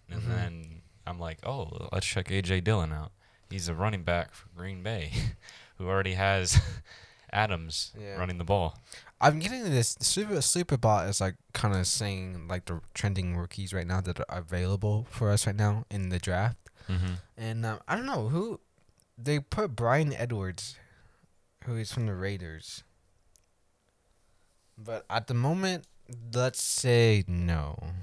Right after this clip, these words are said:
Speaker 1: Yeah.
Speaker 2: <laughs> Just because we don't know much about him. Uh, I think they're just kinda putting him up there because, uh, Ruggs is injured, so he's kinda gonna take over for Ruggs till he gets back type of deal.
Speaker 1: I mean
Speaker 2: We got Moss on the board still,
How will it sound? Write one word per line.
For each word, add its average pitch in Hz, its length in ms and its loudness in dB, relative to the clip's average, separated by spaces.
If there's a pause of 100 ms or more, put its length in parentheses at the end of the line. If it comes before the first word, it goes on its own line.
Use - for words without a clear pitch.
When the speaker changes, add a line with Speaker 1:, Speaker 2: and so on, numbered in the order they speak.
(260)
Speaker 1:
Yeah. 147 680 10
Speaker 2:
<laughs> - 500 -2
Just 147 160 -4
because 156 160 -6
we 147 60 -6
don't 139 100 -2
know 131 100 0
much 113 220 -4
about 101 240 -2
him. 120 140 -4 (1040)
Uh, 95 180 -4
I - 40 -2
think 120 260 -6
they're 107 160 -2
just 101 340 -8
kinda 104 340 2 (100)
putting 110 300 6
him 101 140 4
up 90 200 0
there 110 160 2
because, 92 640 0 (140)
uh, 90 220 0
Ruggs 92 420 2
is 87 220 -2
injured, 95 400 2
so 90 140 0
he's 92 160 0
kinda 92 260 0
gonna 87 180 0
take 92 220 -2
over 90 200 0
for - 160 -4
Ruggs 90 220 2
till 85 120 -2
he 82 40 -4
gets - 200 0
back 90 260 0 (300)
type 135 180 -4
of 131 40 -8
deal. 151 220 0 (1000)
Speaker 1:
I 110 60 -8
mean 107 640 -2 (180)
Speaker 2:
We 135 80 -4
got 147 300 8
Moss 143 400 6
on 151 80 4
the 120 80 2
board 107 320 -2
still, 113 440 -2